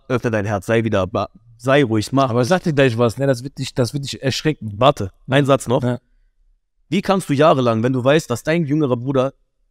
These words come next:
Speaker 1: diese Familie gefickt hat, nicht
Speaker 2: Mhm.
Speaker 1: mal aus deiner Tasche mal hier
Speaker 2: Mhm.
Speaker 1: einmal hundert, einmal zehn?
Speaker 2: Mhm.
Speaker 1: Du weißt, diese Frau ist alleine,
Speaker 2: Mhm.
Speaker 1: keine Familie, nichts. Wie kannst du das nicht machen, wenn du weißt, dass eure Familie
Speaker 2: Hast du
Speaker 1: dafür
Speaker 2: recht?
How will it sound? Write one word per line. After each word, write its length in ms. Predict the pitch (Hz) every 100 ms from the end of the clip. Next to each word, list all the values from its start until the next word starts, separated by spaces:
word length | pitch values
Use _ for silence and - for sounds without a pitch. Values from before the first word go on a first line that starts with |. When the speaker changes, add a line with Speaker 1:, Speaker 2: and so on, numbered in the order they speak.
| _ _ _ _ _
Speaker 1:
diese 200 | 175 170
Familie 260 | 160 147 139
gefickt 100 | 127 - _ 131
hat, 200 | - 123
nicht 140 | 127
Speaker 2:
Mhm. 60 | 120
Speaker 1:
mal 60 |
aus 120 | 120
deiner 200 | - 131
Tasche 240 | - 120 113
mal 160 | 107 107
hier 200 | 110 98
Speaker 2:
Mhm. 400 | 120 117 113 131 - -
Speaker 1:
einmal 260 | 117 104
hundert, 360 | 107 104 95 -
einmal 240 | - 101 95
zehn? 360 | 113 104 104
Speaker 2:
Mhm. 200 | 110 123 - _ _ _ _
Speaker 1:
Du 80 | -
weißt, 160 | 143 165
diese 140 | 131
Frau 220 | 127 135
ist 80 | 151
alleine, 380 | 135 131 160 208 -
Speaker 2:
Mhm. 100 | 113
Speaker 1:
keine 240 | 147 180
Familie, 280 | 165 160 151
nichts. 280 | 151 165 - _ _ _ _ -
Wie 80 |
kannst 160 | 135 117
du 20 |
das 80 | 117
nicht 140 | 104
machen, 200 | 123 123 117
wenn 100 | 120
du 80 |
weißt, 240 | 131 147 -
dass 160 | 120 -
eure 200 | 170 175
Familie 460 | - 151 147 147 160 _
Speaker 2:
Hast 220 | - 147 180
du 40 |
Speaker 1:
dafür 120 | 180
Speaker 2:
recht? 200 | 202 -